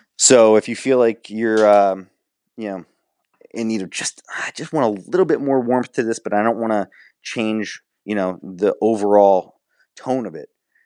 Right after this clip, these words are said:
you, you can throw this, this pedal on, and it's really helpful. Uh, so that's going on my board for this, this next, uh, tour. Um, other than that, uh, I like the Micropog.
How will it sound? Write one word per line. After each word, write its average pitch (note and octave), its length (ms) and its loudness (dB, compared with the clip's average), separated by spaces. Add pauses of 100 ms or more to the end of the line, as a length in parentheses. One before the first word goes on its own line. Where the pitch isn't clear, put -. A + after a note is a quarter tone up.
you, G2+ 200 -10
you G2 140 -10
can F#2+ 200 -6
throw F#2+ 180 -2
this, F#2 240 -4
this F#2 140 -6
pedal G#2 220 2
on, F2+ 140 -2
and E2+ 240 -6
it's - 220 -10
really F#2+ 260 -4
helpful. - 460 -4 (420)
Uh, F2+ 160 -2
so - 100 -8
that's B2+ 220 2
going C3+ 240 2
on A#2 120 -2
my G#2 120 -2
board G2+ 280 -6
for F#2+ 100 -16
this, - 400 -14
this G2 200 -10
next, - 540 -10 (240)
uh, F2 240 -10
tour. F2+ 420 -8 (680)
Um, F#2 540 -6 (580)
other C#3 140 4
than A#2+ 300 -4
that, C3+ 500 -4 (360)
uh, G#2+ 400 -2 (520)
I G#2+ 80 -2
like A#2+ 160 -2
the - 80 -8
Micropog. A#2+ 720 -2